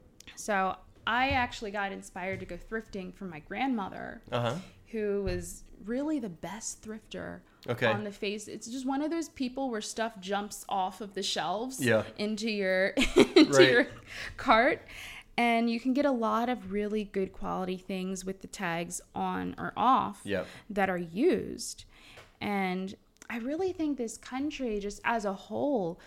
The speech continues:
Speaker 1: we missed out on so many ways
Speaker 2: Hmm.
Speaker 1: that we could be resourceful to the
Speaker 2: Right.
Speaker 1: planet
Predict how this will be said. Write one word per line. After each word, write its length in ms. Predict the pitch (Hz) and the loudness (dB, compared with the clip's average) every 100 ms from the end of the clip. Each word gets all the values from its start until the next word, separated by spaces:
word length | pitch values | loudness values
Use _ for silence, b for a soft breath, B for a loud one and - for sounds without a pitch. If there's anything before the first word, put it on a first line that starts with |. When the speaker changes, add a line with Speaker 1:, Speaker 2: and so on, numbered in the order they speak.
| B - | B -6
Speaker 1:
we 140 | 220 | 0
missed 340 | 220 214 240 240 | 0 0 -2 -2
out 160 | 220 | -4
on 160 | 190 175 | -4 -8
so 480 | - - 208 202 220 | -10 -8 -4 -2 -2
many 300 | 196 180 165 | -4 -6 -8
ways 760 | 160 175 220 190 - - - - | -6 -4 -2 -4 -8 -10 -8 -2
Speaker 2:
Hmm. 240 | 135 117 | 0 2
Speaker 1:
that 260 | 208 170 190 | 2 2 2
we 100 | 180 | 0
could 280 | 226 180 | -2 -6
be 360 | 196 175 170 165 - | -2 -2 -2 -4 -6
resourceful 960 | 185 175 165 202 381 - - 196 - - | -6 -4 -2 0 -2 -4 -6 -6 -4 -6
to 140 | 220 | -4
the 80 | 196 | 0
Speaker 2:
Right. 140 | 185 185 | 0 0
Speaker 1:
planet 460 | 180 311 233 190 | 2 2 2 -2